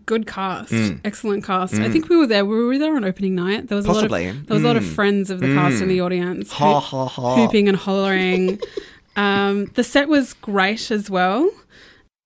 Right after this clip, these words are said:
Speaker 1: This production really stands up.
Speaker 2: Yeah. And it was so fascinating to see it after Priscilla.
Speaker 1: Ugh.
Speaker 2: So intriguing.
Speaker 1: And I mean, I guess that it, it can be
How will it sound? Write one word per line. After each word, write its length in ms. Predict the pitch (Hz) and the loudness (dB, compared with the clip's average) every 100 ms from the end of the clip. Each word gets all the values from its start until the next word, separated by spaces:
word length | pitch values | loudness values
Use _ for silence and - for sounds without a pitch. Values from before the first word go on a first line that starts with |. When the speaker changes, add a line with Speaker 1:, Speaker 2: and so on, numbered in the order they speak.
| _ _ _ _ 269 | _ _ _ _ -2
Speaker 1:
This 160 | 339 | -2
production 460 | - 453 466 - 392 | -2 -4 -2 4 6
really 220 | 262 262 | 6 4
stands 360 | - 226 202 226 | 2 0 0 0
up. 320 | 285 - - | -2 -4 -6
Speaker 2:
Yeah. 240 | 110 98 87 _ _ _ _ _ _ _ 139 | 0 0 0 _ _ _ _ _ _ _ -2
And 120 | 147 | 0
it 40 | |
was 120 | 143 | 0
so 400 | - - 110 110 | -2 2 4 4
fascinating 540 | 107 104 - 98 95 95 | 2 -4 -4 -4 -4 -6
to 80 | 98 | -8
see 240 | - 92 | -6 -4
it 100 | 85 | -4
after 260 | 90 - 92 | -6 -8 -10
Priscilla. 600 | 90 - 85 82 80 - _ - | -10 -12 -10 -10 -12 -18 _ -8
Speaker 1:
Ugh. 400 | 202 104 190 185 | -4 0 0 2
Speaker 2:
So 140 | 110 | 2
intriguing. 800 | 101 98 95 90 87 80 80 82 _ _ _ _ _ _ 349 | 0 -2 -4 -6 -8 -10 -10 -14 _ _ _ _ _ _ 0
Speaker 1:
And 80 | |
I 80 | 339 | 4
mean, 200 | 339 330 | 6 6
I 80 | 330 | 2
guess 300 | 330 320 - | 2 0 2
that 140 | 254 | 2
it, 120 | 262 - | 0 0
it 120 | 240 | -2
can 220 | 233 226 | 0 0
be 420 | 220 220 214 208 | 2 0 -2 -4